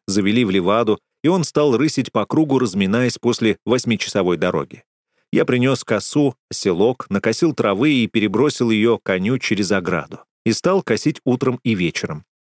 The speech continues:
Сто лет уже не косил литовкой, давно перешел на бензиновый триммер, чтобы подстригать участок. Но в деле ручного кошения тут как с велосипедом. Тело помнит, если научилось этим когда-то заниматься.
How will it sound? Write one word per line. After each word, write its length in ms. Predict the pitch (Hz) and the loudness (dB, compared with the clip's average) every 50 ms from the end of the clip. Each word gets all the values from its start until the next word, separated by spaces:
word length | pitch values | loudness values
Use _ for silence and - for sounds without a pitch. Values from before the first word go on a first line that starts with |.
| _ _ _ _ _ _ _ _ _ - | _ _ _ _ _ _ _ _ _ -12
Сто 160 | - - 117 | -4 -2 0
лет 200 | - 196 - - | 2 2 0 0
уже 160 | 104 92 113 | 0 0 0
не 100 | 110 101 | 0 0
косил 340 | - 117 110 - - 156 139 | 0 0 -2 0 0 0 2
литовкой, 560 | - 110 107 - - 156 139 - - - 90 | 2 0 0 2 0 0 0 -2 -4 -6 -6
давно 320 | 85 82 90 90 110 135 127 | -4 -4 -2 0 0 -2 0
перешел 460 | - 113 101 104 - - 147 143 123 | 0 0 0 0 0 2 2 2 2
на 100 | 104 104 | 0 -2
бензиновый 600 | 87 90 110 104 87 104 131 135 123 104 110 107 | -2 -2 -2 -2 0 0 0 0 2 0 0 0
триммер, 360 | - 135 156 160 139 117 - | 0 0 0 0 0 0 -2
чтобы 360 | - - - 107 95 107 92 - _ _ | -2 -4 -2 0 0 0 0 -2 _ _
подстригать 600 | - - - - - 120 117 107 117 107 - 110 | -4 -4 -4 -4 -2 -2 0 0 0 0 0 -4
участок. 600 | 95 - - 104 82 - - - - - - - - _ _ _ _ _ _ _ | -6 -4 -4 -4 -4 -6 -8 -12 -14 -14 -14 -20 -20 _ _ _ _ _ _ _
Но 180 | 113 123 135 123 | 0 2 2 2
в 80 | 104 | 0
деле 300 | 90 107 135 160 160 147 | 0 0 2 2 2 2
ручного 500 | 135 135 123 - - 139 147 143 131 113 | 2 0 -2 -2 -2 0 0 2 0 0
кошения 560 | - 113 107 98 - - 156 156 139 113 98 - | 0 0 -2 -2 0 0 0 0 0 0 -2 -2
тут 180 | - 135 - | -2 -4 -4
как 220 | - - 120 - - | -2 -4 -4 -4 -6
с 80 | - | -4
велосипедом. 760 | 107 117 120 107 - - 120 - - 131 131 95 92 - - - _ _ _ | -2 -2 0 0 0 -2 -2 -2 0 -2 -2 -2 -4 -8 -12 -16 _ _ _
Тело 260 | - - 98 85 127 - | -2 0 2 2 0 0
помнит, 480 | - 147 156 147 120 104 98 - - | 0 0 0 0 0 -2 -6 -6 -2
если 280 | 104 110 107 - 117 101 | 0 0 0 0 -2 -2
научилось 540 | 101 101 101 - - - 143 127 107 - 123 | 0 0 0 0 0 0 0 0 0 0 -2
этим 220 | 113 - 107 98 | -2 -2 -4 -2
когда-то 420 | - 101 95 87 82 101 92 - | -2 -2 -2 0 -2 -2 -2 -4
заниматься. 640 | 90 80 87 90 87 82 80 76 - - - - - | -4 -4 -2 -2 0 -2 -2 -4 -6 -10 -12 -12 -14